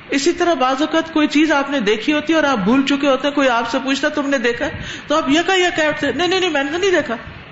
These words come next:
مجھے تو نہیں پتا، میرا نہیں خیال ایسا ہو۔" حالانکہ آپ کی زندگی میں آپ کے سامنے وہ واقعہ ہو چکا ہوتا ہے۔ کیا ایسا نہیں ہوتا کہ ہم ایسی چیزیں بھول چکے ہوتے ہیں؟ کوئی آ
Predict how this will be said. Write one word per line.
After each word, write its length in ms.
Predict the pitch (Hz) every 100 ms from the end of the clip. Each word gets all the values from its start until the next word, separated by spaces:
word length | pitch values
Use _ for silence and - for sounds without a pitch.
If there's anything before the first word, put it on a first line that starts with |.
| - -
مجھے 220 | 240 311
تو 100 | 370
نہیں 120 | 370
پتا، 220 | 262 220 196 - - - - - -
میرا 240 | 247 330
نہیں 140 | 339 349
خیال 240 | 311 294
ایسا 260 | 262 233 262
ہو۔" 60 | 240 240
حالانکہ 380 | 277 359 370 339
آپ 280 | 320 330
کی 60 | 330
زندگی 420 | 262 277 294 311 302
میں 120 | 285 - - - - - -
آپ 320 | - 262 339 -
کے 80 |
سامنے 380 | 320 311 339 349
وہ 160 | 349 311
واقعہ 280 | 269 277 359
ہو 200 | 320 359
چکا 240 | 359 359
ہوتا 280 | 320 226 170
ہے۔ 40 | 151 - - - - -
کیا 140 | - 262
ایسا 220 | 247 311
نہیں 180 | 330 415
ہوتا 220 | 392 370
کہ 60 | 349
ہم 200 | 311 302
ایسی 220 | 254 277
چیزیں 240 | - 277 269
بھول 220 | 202 247
چکے 120 | 262
ہوتے 120 | 269
ہیں؟ 280 | 269 - - - - - - - - -
کوئی 160 | 277
آ 120 | 262